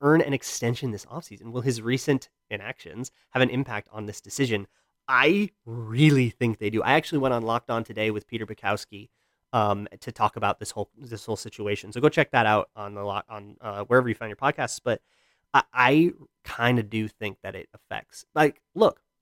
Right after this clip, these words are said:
it's really hard to give a fully guaranteed contract to a player who can't fully guarantee that he'll be available. And if you are making the quote unquote personal choice to not be guaranteed to be available, then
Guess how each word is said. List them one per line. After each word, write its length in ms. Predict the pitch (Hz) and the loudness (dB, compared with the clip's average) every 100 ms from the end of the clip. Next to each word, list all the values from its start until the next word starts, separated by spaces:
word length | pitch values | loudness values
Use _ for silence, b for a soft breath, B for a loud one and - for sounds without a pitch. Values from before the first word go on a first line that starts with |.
| _ | _
it's 240 | 247 - 139 | 0 0 -2
really 380 | 135 226 220 | 0 2 0
hard 360 | 165 165 165 131 | -2 2 2 0
to 60 | 127 | -6
give 220 | 123 127 | -4 -2
a 80 | 107 | -4
fully 500 | - - 143 160 165 | -6 -4 4 6 6
guaranteed 640 | 135 131 131 - 120 113 | 4 4 2 -2 -8 -8
contract 640 | - 104 110 165 180 - _ | -8 -8 -4 -4 -4 -8 _
to 140 | - 120 | -4 -4
a 60 | |
player 320 | - 123 143 | -2 0 0
who 100 | 131 | -2
can't 280 | 113 - 135 | -6 -4 -4
fully 300 | _ 135 135 | _ -4 -4
guarantee 460 | 131 127 120 110 120 | -2 -4 -4 -6 -6
that 140 | 113 | -8
he'll 160 | - 110 | -8 -10
be 180 | 107 110 | -8 -12
available. 560 | 85 87 76 _ _ _ _ _ _ _ _ | -12 -16 -18 _ _ _ _ _ _ _ _
And 260 | 123 113 107 | 4 4 0
if 220 | 127 123 | -8 -6
you 240 | 123 156 | -2 4
are 140 | 175 123 | 4 4
making 480 | 117 143 143 147 123 | 0 -2 2 2 2
the 380 | 110 98 71 - | 0 -2 -6 -14
quote 280 | _ 123 143 | _ 4 4
unquote 360 | 143 143 143 | 4 4 2
personal 460 | - 139 - 143 135 | 2 0 4 2 2
choice 500 | - 143 170 - - _ _ _ | 2 2 0 -4 -16 _ _ _
to 120 | - | -6
not 280 | 107 127 - | 0 2 2
be 140 | 139 127 | 0 0
guaranteed 460 | 131 135 127 135 | 2 2 0 -4
to 80 | 123 | -2
be 180 | 123 127 | 0 0
available, 640 | 104 110 147 175 196 208 - _ _ - | 0 0 2 2 0 -2 -6 _ _ -18
then 520 | 110 123 117 113 | -2 2 2 0